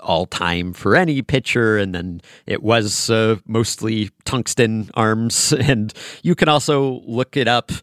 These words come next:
within a single season as opposed to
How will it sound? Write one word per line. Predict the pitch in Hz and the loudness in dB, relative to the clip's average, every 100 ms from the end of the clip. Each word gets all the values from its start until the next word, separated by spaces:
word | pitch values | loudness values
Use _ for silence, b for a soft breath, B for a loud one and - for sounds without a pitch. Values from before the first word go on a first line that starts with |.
| B B B - - | B B B -20 -4
within | 107 - 147 | -4 2 2
a | 165 | 2
single | - 156 147 143 | 2 0 0 -2
season | - 143 139 139 135 135 135 | 0 0 2 2 0 -2 -2
as | 113 98 | -2 0
opposed | 104 - 101 - - | -2 0 0 -2 -6
to | 98 90 | -4 -4